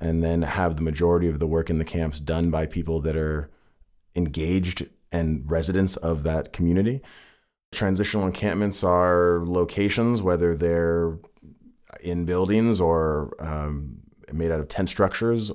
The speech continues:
uh, that provide shelter and emergency spaces for people that need to not sleep on the streets. Uh, they're places where people can gain access to transitional services, case management, addiction services, mental health services,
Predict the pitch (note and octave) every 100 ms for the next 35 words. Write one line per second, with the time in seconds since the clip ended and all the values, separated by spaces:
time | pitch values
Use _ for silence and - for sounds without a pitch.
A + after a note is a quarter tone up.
0 | - - D2+ D2 - D#2 E2 D#2 - -
1 | _ _ _ _ - F#2 D#2+ E2 D2 F#2
2 | E2+ G2+ G2+ E2+ D#2+ E2 D#2+ E2+ F2+ -
3 | F2 A2 - D#2 E2+ D#2+ D#2+ D#2+ D#2 D#2+
4 | E2 E2+ E2+ _ _ _ _ _ - E2+
5 | E2 D#2 D2+ D#2 D#2 E2+ D#2+ - _ -
6 | - E2+ E2 F2 D#2 - F2+ B2+ - -
7 | - - - - E2 D#2+ D#2+ D#2 D2 D#2+
8 | D#2+ D#2+ D2+ - F2 F2+ F2+ E2 E2+ E2+
9 | E2+ E2 D#2 E2+ C#2 E2 - F#2+ F2 -
10 | - F2 E2 D#2+ D#2 D#2+ - E2+ E2 -
11 | E2 - F2+ F#2 F#2+ G2+ G2 G2 - -
12 | F2+ - F#2+ F#2+ F#2+ F#2+ F#2+ D2+ F2 -
13 | F#2 F#2+ F2+ E2+ G2 E2 E2 D2+ E2 F2
14 | - F2 F2 F#2+ F2